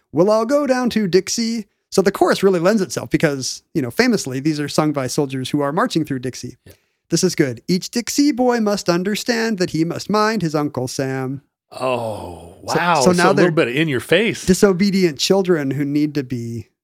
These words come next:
Speaker 1: spanked.
Speaker 2: It's got a little bit of an S and M thing creeping into it.
Speaker 1: Um, "I wish I was in Baltimore." I guess at the time, Baltimore would be part of the, Maryland being a border state.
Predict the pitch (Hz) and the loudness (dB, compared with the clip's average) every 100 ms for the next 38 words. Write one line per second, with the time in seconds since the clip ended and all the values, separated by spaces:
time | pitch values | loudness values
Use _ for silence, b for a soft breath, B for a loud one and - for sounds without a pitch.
0 | _ - - 175 175 - - - 151 131 | _ -12 -4 -2 -2 -6 -14 -4 -2 0
1 | 127 117 113 104 101 113 - 101 135 165 | 0 0 -2 -4 -4 -4 -4 -2 0 -2
2 | - 98 90 - 107 95 92 90 - 82 | -4 -6 -6 -6 -6 -4 -10 -10 -12 -16
3 | 90 - _ _ - b b b b _ | -18 -20 _ _ -20 b b b b _
4 | _ 156 165 165 165 165 160 160 - _ | _ 0 2 2 0 -2 -2 -4 -8 _
5 | _ _ _ _ _ _ _ _ _ _ | _ _ _ _ _ _ _ _ _ _
6 | _ _ - 147 147 202 220 196 185 175 | _ _ -4 0 2 2 4 2 4 2
7 | 147 147 160 170 120 87 _ _ _ _ | 2 0 0 -2 -6 -8 _ _ _ _
8 | 160 208 254 240 170 - 180 165 143 139 | -2 0 2 2 0 0 0 2 0 0
9 | 160 160 151 139 127 127 120 120 - - | 0 0 0 0 -2 -6 -6 -8 -6 -2
10 | 139 131 117 113 104 151 160 160 151 139 | -2 -2 -8 -10 -6 -2 0 0 -2 -4
11 | 139 127 110 156 151 123 - 98 90 - | -4 -6 -2 -2 0 -6 -10 -12 -14 -20